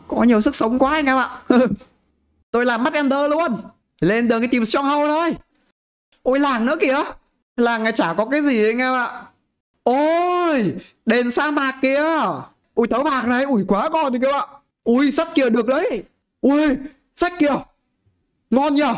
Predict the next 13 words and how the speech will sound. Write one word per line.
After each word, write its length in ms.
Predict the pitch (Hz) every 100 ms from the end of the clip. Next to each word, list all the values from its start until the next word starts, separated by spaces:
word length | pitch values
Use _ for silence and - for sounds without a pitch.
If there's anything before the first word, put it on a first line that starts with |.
| - - _ -
Sắc 220 | 311 302
bén 240 | 233 269
ba, 460 | 302 302 277 180 131 - _
sức 200 | - 294
mạnh 140 | 277 240
hai, 240 | 262 277
ui, 200 | 262 233 - _
quá 200 | - 240 311
được 200 | 269 247
luôn 160 | 254
anh 100 | 254
em 140 | 277
ạ. 100 | 285